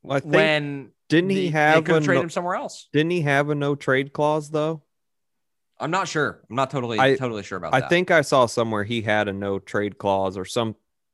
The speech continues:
Speaker 2: Because of his extension,
Speaker 1: something,
Speaker 2: you know, he
Speaker 1: yeah,
Speaker 2: probably did.
Speaker 1: something
Speaker 2: Most,
Speaker 1: in his contract.
Speaker 2: most, most players that are extended, especially at the quarterback position, have no trade clauses.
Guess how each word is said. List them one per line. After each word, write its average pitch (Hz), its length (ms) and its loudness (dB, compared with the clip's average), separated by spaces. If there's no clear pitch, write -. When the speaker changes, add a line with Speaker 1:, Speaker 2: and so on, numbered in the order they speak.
Speaker 2:
Because 156 280 0
of 160 80 2
his 160 140 0
extension, 156 380 2
Speaker 1:
something, 151 200 4
Speaker 2:
you 139 60 0
know, 135 140 0
he 135 100 -2
Speaker 1:
yeah, 123 160 0
Speaker 2:
probably 107 320 4
did. 104 100 -10
Speaker 1:
something 139 380 2
Speaker 2:
Most, 180 260 4
Speaker 1:
in 113 60 -2
his 107 120 -8
contract. 160 800 0
Speaker 2:
most, 139 420 -2
most - 80 -20
players 147 460 -2
that 117 120 -6
are 110 180 2
extended, 98 640 -4
especially 147 800 -2
at 123 80 -6
the 123 60 -14
quarterback 104 500 -8
position, 92 380 -16
have 98 240 -4
no 90 140 -10
trade 80 240 -14
clauses. - 380 -16